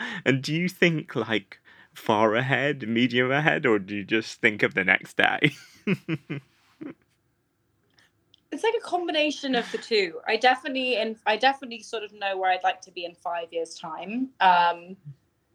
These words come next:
Speaker 2: but I think I'm at such a crossroads with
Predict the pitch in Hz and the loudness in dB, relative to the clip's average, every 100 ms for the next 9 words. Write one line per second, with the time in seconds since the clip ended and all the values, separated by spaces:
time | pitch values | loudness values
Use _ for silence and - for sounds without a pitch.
0 | _ _ _ _ _ _ _ _ _ _ | _ _ _ _ _ _ _ _ _ _
1 | _ _ _ _ - 220 - - - - | _ _ _ _ 2 2 2 -10 -8 -6
2 | 262 247 247 247 277 277 269 262 - 254 | 0 2 2 2 0 2 0 -2 -2 -2
3 | 247 294 - _ _ _ _ - 277 277 | -2 -8 -18 _ _ _ _ -4 -2 -2
4 | - 233 196 175 175 170 - 208 196 190 | -6 -6 -2 -2 -4 -8 -10 -4 -2 -2
5 | 185 - | -4 -10